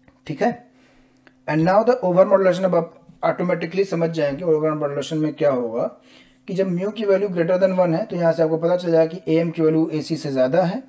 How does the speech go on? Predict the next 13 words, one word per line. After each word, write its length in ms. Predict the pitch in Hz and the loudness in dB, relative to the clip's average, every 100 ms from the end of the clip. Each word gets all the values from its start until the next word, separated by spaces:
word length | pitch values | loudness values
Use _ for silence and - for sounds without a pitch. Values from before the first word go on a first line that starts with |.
| _ - | _ -8
और 120 | 151 | 0
जब 160 | 165 165 | 2 2
हम 120 | 156 | 0
दोनों 400 | 135 151 170 240 180 | 0 0 2 0 -2
equation 520 | 165 170 160 202 196 | -4 -2 0 -2 -4
में 120 | 175 | -2
mu 260 | 185 165 170 | -2 -2 -4
की 120 | 170 | -2
value 340 | 165 156 185 233 | 2 2 0 -2
greater 320 | 156 156 180 | -2 -2 -2
than 200 | 185 196 | -2 2
one 180 | 190 202 | 2 2
रखेंगे 360 | 185 147 131 | 0 -2 -6